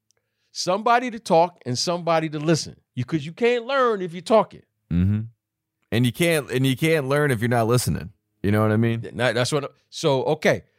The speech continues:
Speaker 1: Now, I don't know what Ben is gonna say, and I'm not. But if he wants,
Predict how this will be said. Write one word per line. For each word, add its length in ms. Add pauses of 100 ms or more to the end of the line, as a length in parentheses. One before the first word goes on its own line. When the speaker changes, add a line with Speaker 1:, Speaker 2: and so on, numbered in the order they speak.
(140)
Speaker 1:
Now, 380
I 180
don't 280
know 220
what 260
Ben 220
is 120
gonna 160
say, 360
and 160
I'm 200
not. 220 (960)
But 220
if 180
he 260
wants, 580